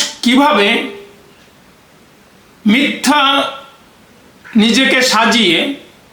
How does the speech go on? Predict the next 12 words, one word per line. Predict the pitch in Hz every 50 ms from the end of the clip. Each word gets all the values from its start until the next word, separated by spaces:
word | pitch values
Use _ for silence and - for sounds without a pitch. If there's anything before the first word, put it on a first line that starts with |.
| _ _ _ _ _ _ _ _ -
শিকল | - - 294 294 - - 381 302 294 285 262
বেঁধে | 214 202 214 208 247 262
রেখে | 254 262 254 262 247 196
গাছের | 214 214 214 277 262 233
সাথে | - - 226 202 - 214 180 175 175 - - - - - - - - - - - - - _ _ - - -
ইসকনের | 254 254 269 262 - - - 294 294 285 285
উপর | 277 226 202 269 269 254 - 202
দায় | 208 214 247 254
চাপাতে | 240 262 254 254 247 247 233 -
পারে | - 185 175 175 175 175 165 - - - - - - _ _ _ _ _ _ _ - _ _ _ - - _ _ _ _
এবং | - 240 262 294 294 285 269 262 262 254 247 240 220 - - - - - - - - -
ইসকনকে | 277 226 214 - - - 381 381 381 262 - -